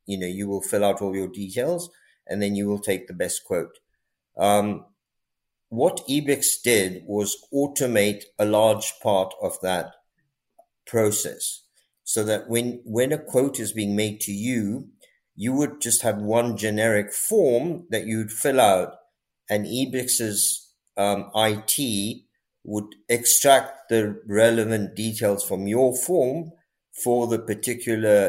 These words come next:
insurance carrier that that form was being redirected to. Um, things like your X-ray would be archived in one place, your, you know, health checks, so that that information was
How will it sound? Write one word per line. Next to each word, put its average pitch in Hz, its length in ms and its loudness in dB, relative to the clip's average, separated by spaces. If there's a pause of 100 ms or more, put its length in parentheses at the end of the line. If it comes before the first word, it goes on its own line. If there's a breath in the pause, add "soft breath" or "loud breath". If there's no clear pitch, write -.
insurance 107 720 -2
carrier 101 580 2
that 90 240 -2
that 98 300 -2
form 92 220 -4
was 87 180 -8
being 90 460 -8
redirected 90 760 -8
to. - 160 -16 (800)
Um, 95 460 -2 (360)
things 127 380 -2
like 104 320 0
your 104 300 0
X-ray 120 760 4
would 98 200 -4
be 95 120 -6
archived 107 560 2
in 101 140 -2
one 107 240 -2
place, 110 480 0
your, 90 320 -2
you 98 100 -8
know, 87 160 -6
health 104 340 0 (320)
checks, - 640 0 (400 soft breath)
so 107 240 2
that 101 320 0
that 120 260 0
information 107 800 -2
was 95 320 -4